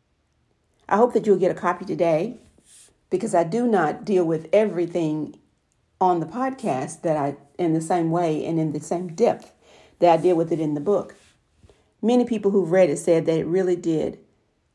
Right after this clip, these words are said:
encourage them and to strengthen them and help them. I even had one person who said that she's gonna go back and read it again because it's one of those,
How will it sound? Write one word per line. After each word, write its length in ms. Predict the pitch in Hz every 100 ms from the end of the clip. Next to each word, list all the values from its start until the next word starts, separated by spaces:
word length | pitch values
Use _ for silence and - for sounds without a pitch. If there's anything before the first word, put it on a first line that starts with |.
| _ -
encourage 560 | 170 165 185 175 165
them 240 | 156 147 147
and 100 | 147
to 60 |
strengthen 480 | 143 - 165 165 165
them 160 | 143 143
and 240 | 139 135
help 300 | 156 156 -
them. 320 | 151 143 135 - _ _ _ _ _ _ -
I 120 | 185
even 220 | 208 202
had 200 | 226 185
one 160 | 170 170
person 320 | 196 175 170
who 80 | 165
said 320 | 160 170 151
that 300 | 143 135 - _ _ _ _
she's 200 | - 180
gonna 180 | 196 175
go 140 | 180
back 260 | 165 160 160
and 140 | 151
read 160 | 160 147
it 100 | -
again 540 | - 156 147 - - _ _ _ _ _ -
because 240 | 170 180
it's 120 | 165
one 200 | 165 175
of 60 | 175
those, 340 | 165 156 -